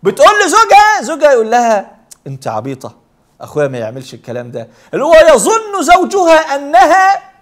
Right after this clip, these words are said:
تفتري على أخيه. ده واقع ولا مش واقع؟ اللي بيشوفني دلوقتي حصل معاها كده ولا لأ؟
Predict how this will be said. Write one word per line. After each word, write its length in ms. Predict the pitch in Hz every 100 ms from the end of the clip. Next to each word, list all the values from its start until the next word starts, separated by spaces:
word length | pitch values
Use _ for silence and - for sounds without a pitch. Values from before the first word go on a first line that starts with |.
| _ _ _ -
تفتري 800 | 247 233 - - 339 392 370 330
على 300 | - 294 277
أخيه. 580 | 262 240 - 330 247 113 _
ده 120 | 131
واقع 360 | 131 196 208 190
ولا 220 | 170 156
مش 200 | 147 -
واقع؟ 480 | 165 190 196 180 - _ _ _ _ -
اللي 180 | 135 147
بيشوفني 480 | 151 151 214 208 185
دلوقتي 580 | 170 170 202 180 120
حصل 440 | - - 208 202 185
معاها 320 | 175 214 214
كده 300 | 208 240 226
ولا 200 | 190 180
لأ؟ 240 | 202 196